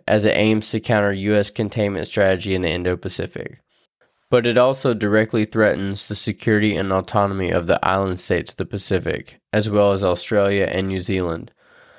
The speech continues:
Among their concerns is that the deal could enable China to set up a military base, its first in the Pacific, less than thirteen hundred miles from Australia, whose relations with Beijing are at their lowest point in years.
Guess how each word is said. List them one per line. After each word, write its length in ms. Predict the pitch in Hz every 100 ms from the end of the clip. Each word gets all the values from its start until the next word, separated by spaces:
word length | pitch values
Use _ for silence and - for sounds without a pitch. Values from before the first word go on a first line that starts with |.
| _ _ 113
Among 320 | 120 131 135
their 100 | 120
concerns 640 | 131 110 117 107 104 104
is 100 | 101
that 120 | 107 98
the 80 |
deal 320 | 98 98 104 104
could 220 | - 101
enable 360 | 98 98 92
China 380 | - 104 98 95
to 160 | 92 101
set 220 | - 98
up 100 | 92
a 80 | 92
military 540 | 98 95 90 98 90
base, 560 | 85 87 85 87 - - - _ _
its 200 | 101 -
first 360 | - 117 113 113
in 80 |
the 80 | 98
Pacific, 720 | - 101 - 87 85 82 - _ - _ _
less 220 | 107 110
than 160 | 107 98
thirteen 400 | 110 107 - 113
hundred 220 | 113 107
miles 400 | 101 92 90 90
from 240 | - 95
Australia, 760 | 90 87 - 95 87 87 104 - _ _
whose 220 | 120 110
relations 640 | 101 98 98 95 104 98
with 160 | 107 95
Beijing 540 | 95 95 90 95 87
are 160 | 80 85
at 140 | 90
their 120 | 92 87
lowest 400 | 87 87 87 -
point 280 | 90 73
in 100 | 55
years. 460 | - 62 53 - -